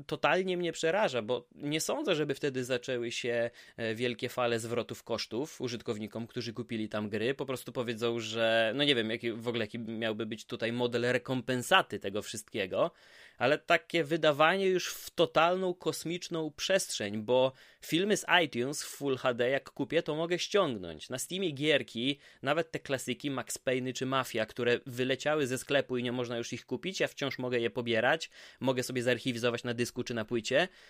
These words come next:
I to jest, mimo że cyfrowa dystrybucja, to nadal mam do tego jakiś dostęp, tak <laughs> obrazowo jest to namacalne. Na Stadii kupujesz gierkę, którą uruchomisz w przeglądarce i do niczego,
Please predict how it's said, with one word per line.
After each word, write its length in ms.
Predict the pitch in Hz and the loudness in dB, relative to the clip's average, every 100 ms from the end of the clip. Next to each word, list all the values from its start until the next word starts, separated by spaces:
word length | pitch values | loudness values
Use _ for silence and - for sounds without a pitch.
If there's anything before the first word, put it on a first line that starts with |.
| - - | -12 -6
I 100 | 135 | 2
to 120 | 165 | 4
jest, 400 | 165 - - - | 4 2 -10 -6
mimo 240 | 156 208 202 | 0 2 2
że 120 | 196 | 0
cyfrowa 500 | - - 190 196 190 | 0 -2 2 2 2
dystrybucja, 560 | 196 - 185 208 240 | 0 -4 -4 -4 -4
to 240 | 214 214 220 | 0 2 2
nadal 440 | 151 180 190 190 | 2 2 4 2
mam 280 | 170 165 175 | 0 -2 0
do 100 | 170 | 0
tego 200 | 165 151 | 0 0
jakiś 260 | 151 143 123 | -2 -4 -2
dostęp, 600 | 139 - 156 156 151 - | -2 0 -2 -2 -6 -6
tak 260 | 156 - 151 156 - - - | -6 -4 -8 -8 -10 -14 -12
<laughs> 400 | - - - - | -14 -12 -2 6
obrazowo 540 | 170 175 165 175 135 | 10 12 12 10 8
jest 200 | 120 - | 4 0
to 60 | 143 | -2
namacalne. 640 | 135 131 - 151 113 87 | 2 2 6 6 4 0
Na 140 | 107 | -2
Stadii 380 | 139 - 170 202 | -2 2 2 0
kupujesz 400 | 190 170 147 120 | -4 0 0 0
gierkę, 320 | 120 151 165 | 2 0 0
którą 220 | 185 139 131 | -4 -2 -2
uruchomisz 340 | 131 147 143 | -2 -4 -6
w 40 | |
przeglądarce 640 | - 139 123 127 - 175 175 - - - - | -4 -2 2 2 2 2 0 0 -20 -20 -6
i 220 | 127 113 - | -4 -4 -8
do 260 | 139 165 | 2 4
niczego, 600 | 170 160 175 160 160 160 | 4 4 2 4 6 6